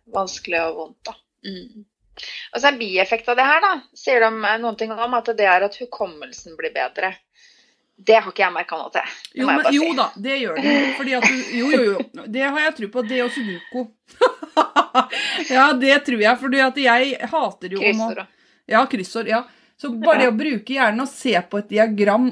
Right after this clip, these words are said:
Speaker 2: og prøve å huske hva du skal gjøre, og ja, det tror jeg at det kan hjelpe hukommelsen, ja.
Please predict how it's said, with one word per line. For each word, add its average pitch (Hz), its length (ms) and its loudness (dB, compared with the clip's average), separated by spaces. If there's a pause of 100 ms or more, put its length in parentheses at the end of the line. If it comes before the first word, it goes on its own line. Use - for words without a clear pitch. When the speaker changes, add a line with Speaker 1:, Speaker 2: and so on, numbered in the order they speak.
Speaker 2:
og 220 180 -4
prøve 226 300 0
å 202 60 -4
huske 240 360 -4
hva 185 180 -2
du 180 80 -8
skal 196 180 -8
gjøre, 208 440 0
og 220 160 -4
ja, 247 140 0
det 302 200 -6
tror 339 160 -4
jeg 240 140 0
at 247 160 -4
det 233 100 -6
kan 247 120 -6
hjelpe 226 260 -2
hukommelsen, 214 480 -6
ja. 381 80 -2